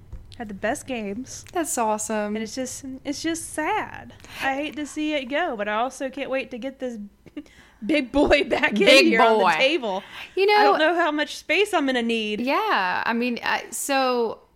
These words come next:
Speaker 2: I think that you can honor the memory of the P S four. You know, you can still, you know,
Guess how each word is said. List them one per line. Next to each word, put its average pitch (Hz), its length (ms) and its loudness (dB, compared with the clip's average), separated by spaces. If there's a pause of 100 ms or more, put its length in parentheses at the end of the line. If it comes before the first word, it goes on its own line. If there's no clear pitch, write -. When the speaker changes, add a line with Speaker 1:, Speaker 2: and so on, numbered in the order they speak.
(120)
Speaker 2:
I 269 140 2
think 349 240 -4
that 311 100 -4
you 269 120 -4
can 277 160 -4
honor 226 400 0
the 247 120 -4
memory 190 340 -4
of 185 80 -8
the 180 60 -16
P 185 180 -6
S 180 220 -6
four. 175 280 -8
You 190 140 -6
know, 196 60 -4
you 202 180 -4
can 254 220 -4
still, 214 560 -6
you 262 140 -6
know, 254 260 -6